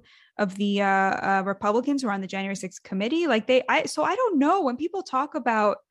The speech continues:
I, I've n-, I can't point to anything that they got wrong. Certainly not that they got as wrong as, like, you know, M S N B C and C N N got Russiagate wrong, you know, or the Steele dossier wrong, or,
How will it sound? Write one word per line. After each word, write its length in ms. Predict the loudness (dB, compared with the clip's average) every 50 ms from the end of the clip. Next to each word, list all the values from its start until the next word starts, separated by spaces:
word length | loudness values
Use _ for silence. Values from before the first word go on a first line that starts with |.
| _ _ _ _ _ _ _ _ _ _ _ _ _ _ _ _ _ _
I, 140 | -4 -4 -4 -2
I've 260 | 0 0 0 0 -2
n-, 60 | -4 -4 -2
I 120 | -2 -4 -6
can't 440 | -6 -4 -4 -4 -4 -6 -12 -6
point 300 | -2 0 0 0 0 -2 -4
to 100 | -4 -2
anything 380 | 0 2 2 2 2 2 0 0
that 140 | 0 -2 0
they 140 | -2 -2
got 320 | -2 -2 -2 -2 -2 -2 -2
wrong. 300 | 0 2 2 2 2 0
Certainly 420 | -2 -6 -6 -6 -4 -2 0 0
not 180 | 0 0 -2 -4
that 120 | -6 -4
they 120 | -4 -6 -4
got 220 | -2 -2 0 0
as 220 | 0 -2 -2 -4
wrong 360 | -4 0 2 2 2 2 0 -2
as, 180 | -4 -6 -6
like, 260 | -6 -6 -6 -6 -8 -12 -20 _ -6
you 100 | -4 -2
know, 100 | 0 0
M 140 | 0 0
S 140 | 0 0 -2
N 80 | -2 -2
B 80 | -4 -4
C 160 | -4 -4 -4
and 120 | -4 -4
C 140 | -4 -4 -4 -4
N 100 | -4 -4
N 160 | -4 -2 -2
got 200 | -2 -2 -2 0
Russiagate 600 | 0 0 0 0 0 -2 -2 0 -2 -4 -4 -4
wrong, 440 | -4 -4 -2 -2 -2 -2 -2 -4 -4
you 80 | -6 -6
know, 140 | -4 -4
or 100 | -4 -4
the 80 | -6 -8
Steele 280 | -10 -6 -4 -2 -2 0
dossier 580 | 0 0 0 0 -2 -2 0 2 2 2 2
wrong, 520 | 2 2 2 2 2 2 2 2 0 -2 -4
or, 340 | -4 -2 -2 -2 -4 -6